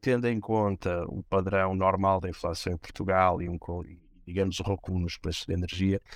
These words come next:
acredito que demos uma, uma queda para a zona dos quatro e meio. Quais são os riscos em alta e em baixa esta previsão?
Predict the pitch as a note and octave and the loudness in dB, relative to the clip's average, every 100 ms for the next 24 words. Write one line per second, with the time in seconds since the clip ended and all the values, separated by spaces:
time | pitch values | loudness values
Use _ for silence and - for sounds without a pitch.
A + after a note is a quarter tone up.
0 | - - - - - G2 - - - F#2+ | -20 -20 -6 -4 0 0 0 -10 -4 2
1 | F#2 F#2 F#2+ F2+ E2+ F2+ F2 F2 E2+ - | 2 2 0 0 0 0 2 4 2 0
2 | F2 E2+ - E2 E2 - E2+ E2+ E2 E2 | -2 -2 -2 -2 -4 -4 -4 -2 -2 -4
3 | - E2 E2 E2 D#2 - - - _ _ | -4 -4 -4 -6 -8 -10 -20 -20 _ _
4 | A#2+ A2+ - C#3 A#2 B2 C3 - - A#2 | 0 2 2 2 2 0 -2 -4 0 2
5 | A2+ A2+ G#2 A2 G#2+ G2+ G2+ - F#2 - | 6 6 4 2 2 2 0 0 -4 -4
6 | F#2 F2+ E2+ F2 D#2+ | -8 -6 -8 -8 -8